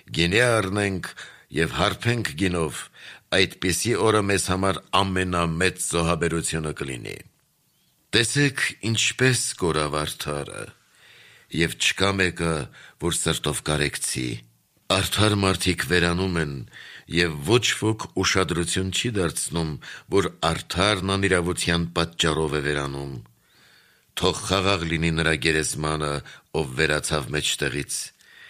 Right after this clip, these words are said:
Բայց դուք մոտեցեք, առաջ եկեք, անօրեն որդիներ,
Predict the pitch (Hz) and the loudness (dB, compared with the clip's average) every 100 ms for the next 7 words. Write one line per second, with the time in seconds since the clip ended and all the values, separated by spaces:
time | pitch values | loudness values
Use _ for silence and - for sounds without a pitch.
0 | - - - - 69 101 104 - 131 - | -20 -20 -20 -10 0 2 2 0 0 0
1 | 95 107 120 131 - 139 95 - - - | 0 0 2 0 2 4 4 0 -8 -10
2 | _ - 104 113 131 123 - 90 80 73 | _ 0 2 2 0 -2 0 0 0 -2
3 | - - - - 90 110 120 127 107 98 | -2 -12 -6 0 2 4 2 0 0 -2
4 | - 85 76 62 | -2 -2 -2 -4